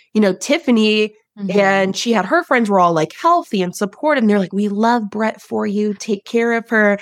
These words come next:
Speaker 1: And it made her, like, love him even more. And so it's so interesting to see those two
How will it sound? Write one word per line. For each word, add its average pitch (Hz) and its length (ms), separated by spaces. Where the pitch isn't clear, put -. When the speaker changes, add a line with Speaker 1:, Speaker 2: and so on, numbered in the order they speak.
Speaker 1:
And 220 120
it 220 60
made 233 120
her, 247 80
like, 202 180
love 202 300
him 233 160
even 190 240
more. 214 420
And 208 120
so 233 120
it's 233 100
so 269 100
interesting 254 360
to 240 80
see 247 100
those 226 140
two 226 180